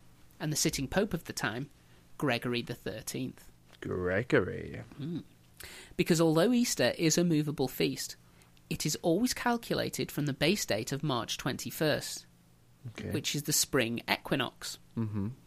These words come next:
Speaker 1: And if you're wondering what the spring equinox is, it's the day when practically everywhere on Earth gets twelve hours of sunlight,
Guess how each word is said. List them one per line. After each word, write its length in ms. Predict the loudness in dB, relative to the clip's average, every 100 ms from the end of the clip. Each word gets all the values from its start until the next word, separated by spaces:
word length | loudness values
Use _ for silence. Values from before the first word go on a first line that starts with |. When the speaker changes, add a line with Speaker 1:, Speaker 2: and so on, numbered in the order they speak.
| -20 -4
Speaker 1:
And 100 | 0
if 120 | 2
you're 80 | 4
wondering 280 | 4 4 4
what 140 | 2
the 60 | 0
spring 240 | -2 0 0
equinox 500 | -2 -2 -4 0 0
is, 360 | 0 -2 -8 -10 -20 -20 -20 -10 -2
it's 160 | 0
the 120 | 2 4
day 220 | 6 6
when 160 | 4
practically 540 | 2 0 -2 -4 -4 0
everywhere 460 | 0 2 4 4 4
on 120 | 2
Earth 380 | 2 0 -4 -2
gets 220 | -2 0
twelve 400 | -2 2 4 4
hours 240 | 2 2 0
of 100 | 0
sunlight, 600 | 2 2 0 -4 -10